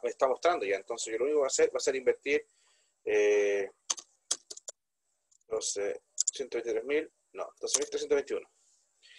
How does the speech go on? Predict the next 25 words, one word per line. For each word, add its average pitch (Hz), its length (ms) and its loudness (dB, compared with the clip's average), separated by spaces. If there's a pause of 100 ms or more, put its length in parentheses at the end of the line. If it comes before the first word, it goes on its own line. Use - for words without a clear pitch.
(320)
Ese 170 240 6
doce 165 180 8
mil 156 120 0
trescientos 160 300 2
veintiuno 160 540 2
es 139 260 4
el - 40 -12
que 143 120 4
voy 135 180 6
a 135 40 6
invertir. 123 460 2 (800)
¿Ya? - 240 0 (540)
Fíjense, 139 320 0
vamos 120 200 2
a 120 40 2
hacer 107 100 0
F 135 100 -8
cinco 170 360 2
acá. 170 280 6 (1500)
Denme 95 300 -12
un 120 80 -12
segundo, 131 680 -4
tengo 104 200 -8
que 104 100 -2
guardarlo. 127 640 -2